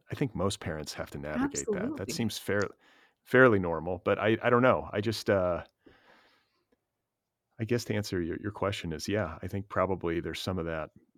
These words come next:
Speaker 1: some of that has to do with gender,
Speaker 2: Mm-hmm.
Speaker 1: but I still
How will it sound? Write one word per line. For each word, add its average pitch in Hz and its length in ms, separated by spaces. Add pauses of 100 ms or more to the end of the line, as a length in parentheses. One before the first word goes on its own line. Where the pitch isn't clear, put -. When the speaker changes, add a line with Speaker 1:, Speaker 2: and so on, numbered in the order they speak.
(240)
Speaker 1:
some - 200
of 92 60
that 92 140
has 90 220
to 90 60
do 87 120
with 80 160
gender, 80 460
Speaker 2:
Mm-hmm. 185 160 (120)
Speaker 1:
but 80 220 (880)
I 107 80
still 107 580